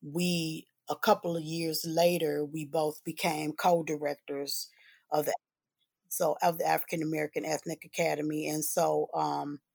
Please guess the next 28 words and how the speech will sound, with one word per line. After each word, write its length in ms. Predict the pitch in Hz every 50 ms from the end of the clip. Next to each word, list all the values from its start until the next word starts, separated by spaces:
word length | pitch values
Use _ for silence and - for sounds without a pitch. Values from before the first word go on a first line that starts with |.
| _ _ _ _ _ _ _ _ _ _ _ _ _ - 156
during 420 | 143 196 202 208 208 202 196 190 180
our 160 | 170 165 165
time 580 | 165 - - 214 202 190 185 185 175 175 170
there, 280 | 165 170 160 160 160 160
we 220 | 160 156 175 175
were 160 | 165 160 165 -
able 480 | 156 165 170 160 151 160 156 151 151 - - -
to 500 | - 190 165 165 156 151 147 147 147 143 - _ _ _ _ _ _ -
connect 580 | - - 190 165 165 170 175 170 165 - - 165
with 180 | 151 143 -
many 380 | 156 156 165 170 175 170 165 156
families 1000 | - - - 170 170 170 165 160 156 151 143 143 135 131 131 - - - - - - -
and, 500 | 160 156 156 151 151 151 147 143 143 - -
um, 480 | - 147 147 143 135 139 156 165 160 139
grew 360 | 135 147 185 190 190 185 185 -
our 260 | 160 156 160 160 - -
own 560 | 165 175 185 196 202 190 185 175 165 160 165 - _ _ _ _ _ _ _ -
family 800 | - - - 175 165 160 160 160 160 156 151 156 151 156 156 - _ _ _ _ _ _ _ _
with 440 | - 151 160 170 170 160 151 - -
the 240 | 156 151 165 151 151
children, 1000 | - - - - 233 214 196 185 175 175 175 165 175 175 170 165 165 165 165 160
the 180 | - 160 156 156
adults, 560 | 151 143 143 175 175 175 175 175 - - -
community 580 | - - 170 160 165 175 175 170 165 156 160
members 600 | 151 156 160 160 156 151 147 156 156 151 - - -
that 160 | 165 151 151
helped 460 | - - - 175 160 156 - _ - 170
us 360 | 156 151 143 - - -